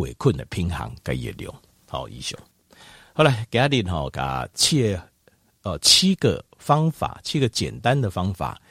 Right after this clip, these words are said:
来保护咱肠胃道的健康。好啊，另外再加两个补充，好，总共完整的甲听众朋友做这个报告。那肠仔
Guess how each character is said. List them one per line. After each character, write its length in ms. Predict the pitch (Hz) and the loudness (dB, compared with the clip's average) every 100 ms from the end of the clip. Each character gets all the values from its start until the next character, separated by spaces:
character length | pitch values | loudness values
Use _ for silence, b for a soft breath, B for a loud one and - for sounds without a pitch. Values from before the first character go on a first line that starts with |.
| b b b b | b b b b
来 200 | 80 85 | -2 -2
保 280 | - 127 127 | 2 4 4
护 300 | - 53 - _ - | 0 -8 -8 _ -2
咱 220 | 110 117 117 | 2 2 0
肠 240 | - 80 107 | -4 -2 0
胃 100 | 120 | 0
道 160 | 85 | -2
的 80 | 69 | -4
健 180 | - 62 | -6 -8
康。 220 | - - - b b b | -8 -10 -12 b b b
好 160 | - | -8
啊， 120 | - | -4
另 160 | 110 120 | 2 4
外 160 | 107 90 | 4 2
再 160 | 101 | -2
加 340 | 90 90 87 - _ _ - | -2 -2 -4 -8 _ _ -8
两 240 | 87 65 | -8 -6
个 100 | 67 | -10
补 200 | 58 53 | -12 -6
充， 200 | - 65 - _ | -4 -4 -6 _
好， 220 | - 71 | -8 -8
总 200 | - 107 107 | -2 0 0
共 200 | - - | -4 -10
完 240 | - 107 107 | -2 0 2
整 180 | 147 85 | 2 0
的 60 | |
甲 160 | - 82 | -2 -4
听 160 | 85 | -4
众 120 | 76 69 | -6 -8
朋 80 | 60 | -8
友 60 | |
做 180 | - 71 | -10 -12
这 100 | 71 | -12
个 60 | - | -8
报 180 | 78 | -6
告。 160 | 69 - - B B | -8 -10 -18 B B
那 300 | - 65 64 - | -6 -4 -6 -4
肠 160 | 95 101 | 0 2
仔 260 | 156 120 | 4 2